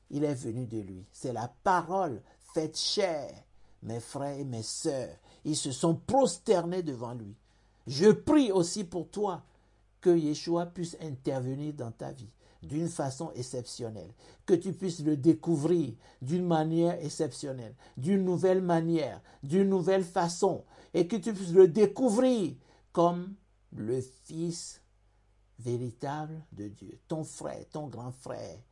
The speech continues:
que tu puisses le découvrir dans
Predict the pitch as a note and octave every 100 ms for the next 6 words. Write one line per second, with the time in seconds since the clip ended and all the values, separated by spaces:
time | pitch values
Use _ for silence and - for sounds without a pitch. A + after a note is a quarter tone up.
0 | _ _ - _ F#3 F#3 G3 A3 E3 F#3+
1 | F#3+ A3+ A3+ B3 A3 B3+ B3+ G#3+ C3 B2
2 | _ _ _ _ _ - C3 C#3